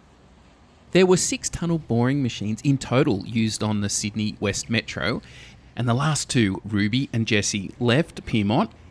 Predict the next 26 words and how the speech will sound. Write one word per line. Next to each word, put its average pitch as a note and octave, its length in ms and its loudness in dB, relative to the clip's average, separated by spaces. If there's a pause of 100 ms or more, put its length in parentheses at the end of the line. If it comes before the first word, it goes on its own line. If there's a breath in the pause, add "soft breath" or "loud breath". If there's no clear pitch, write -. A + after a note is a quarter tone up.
in C#3 120 4
September B2+ 540 0
twenty A#2 400 -2
twenty-five G#2+ 840 -2 (120)
on C3+ 180 2
their A#2+ 220 2
one A#2+ 320 2
point B2+ 320 -4
one A#2 220 0
kilometre A2 440 0
journey G2+ 520 2
to F#2+ 220 -4
Hunter G2+ 220 -2
Street - 300 -6
Station. G2 520 -4 (580 loud breath)
Both A#2 300 6
are D#3 60 4
expected - 520 -4
to - 80 -6
break F#2+ 300 -2
through G2+ 240 -2
later G#2 340 2
this A2+ 300 -2
year G#2 260 0
in G2 140 -6
twenty G2+ 380 -2